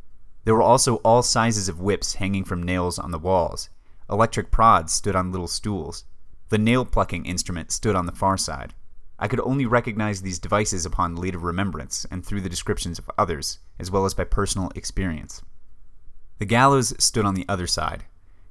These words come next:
They hang you upside down, and then someone beats you with a club on your legs, or uses the electrical prod on your chest or your genitals, or they lower you down,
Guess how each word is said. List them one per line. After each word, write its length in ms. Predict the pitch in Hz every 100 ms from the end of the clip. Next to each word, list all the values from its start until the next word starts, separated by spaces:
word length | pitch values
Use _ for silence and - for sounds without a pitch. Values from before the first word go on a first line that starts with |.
| -
They 80 | 101
hang 180 | 123
you 160 | 131 120
upside 380 | 107 - 101 90
down, 360 | 101 95 87 -
and 100 | 98
then 100 | 98
someone 340 | - 110 98
beats 340 | 80 104 - 101
you 40 |
with 140 | 92
a 40 | -
club 300 | - 92 90
on 80 | 85
your 120 | 80
legs, 500 | 92 82 78 - - - -
or 120 | 107 107
uses 400 | 107 113 110 101
the 100 | 92
electrical 460 | 90 95 - 87
prod 420 | 82 101 95 87
on 140 | - 85
your 100 | 82
chest 420 | - 98 87 -
or 80 | -
your 120 | 82
genitals, 560 | 90 95 85 - - - - -
or 120 | - 107
they 120 | 107
lower 280 | 107 110 104
you 120 | 90
down, 440 | 101 98 82 76